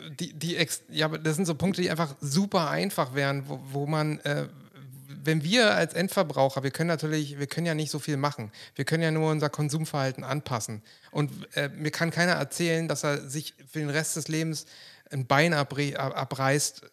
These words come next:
wenn er, wenn er aufhört, Fisch zu essen. Das ist wirklich so eine banale Sache. Es gibt so viele Sachen, die man essen kann. Ähm, muss man ja nicht. Also es ist, wenn du damit ja schon einen Druck ausübst, weil dann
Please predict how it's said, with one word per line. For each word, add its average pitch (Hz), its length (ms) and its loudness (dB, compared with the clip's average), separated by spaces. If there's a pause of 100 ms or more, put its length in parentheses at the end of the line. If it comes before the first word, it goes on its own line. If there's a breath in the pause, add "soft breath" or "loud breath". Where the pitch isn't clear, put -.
(120)
wenn 139 140 0
er, 139 280 2
wenn 139 220 0
er 135 160 0
aufhört, 147 500 -2 (220)
Fisch - 300 0
zu - 140 -2
essen. 117 260 -4
Das 135 160 0
ist 147 180 -2
wirklich 156 220 -6
so 170 80 0
eine 165 100 2
banale 147 480 2
Sache. 143 280 -2
Es - 80 -6
gibt 143 160 -6
so 151 60 -4
viele 143 160 -4
Sachen, 151 220 0
die 147 60 0
man 131 140 -2
essen 123 200 -8
kann. 131 280 -8 (520 loud breath)
Ähm, 139 240 4 (360)
muss 151 260 0
man 147 160 4
ja 110 140 0
nicht. 113 260 -6
Also 131 160 -2
es 135 140 -2
ist, - 260 -4 (320 loud breath)
wenn 156 160 6
du 160 80 6
damit 190 380 6
ja 143 100 4
schon 131 340 -2 (560)
einen 123 140 -8
Druck 226 300 6 (440)
ausübst, 135 1000 -2
weil 131 280 2 (200)
dann 135 440 -2